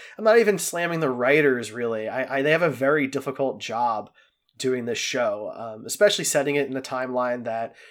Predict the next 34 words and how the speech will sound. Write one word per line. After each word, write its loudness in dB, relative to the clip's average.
Bryan 0
Fuller -2
kicked -12
the -6
show 0
off 2
in. -6
You -4
know, -4
this, -4
this 0
is -4
why 8
a 8
lot 6
of 2
us 6
had -2
concerns -4
when -6
we -8
found -2
out 4
this -6
takes -8
place -8
ten -8
years -6
before -6
Kirk -8
and -8
Spock. -4
You -6
know, -6